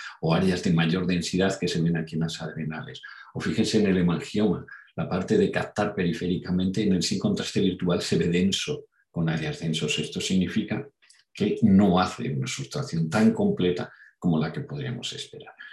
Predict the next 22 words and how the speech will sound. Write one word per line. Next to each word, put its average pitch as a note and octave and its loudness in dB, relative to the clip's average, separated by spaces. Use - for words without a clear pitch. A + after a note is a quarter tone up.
Pero F2 2
bueno, - 4
ante E2 2
este - 0
pitfall, - 2
ante F#2 -8
esta F2 0
tal, F#2 -6
tenemos F#2 2
la F2 0
respuesta A2+ 2
o C3 2
tenemos F2+ 2
el E2+ 0
poder E2 0
arreglar F2 -2
este F2 -4
problema F2+ 0
subiendo G2 4
mentalmente F#2+ 4
nuestro G2+ 0
dintel F2 -6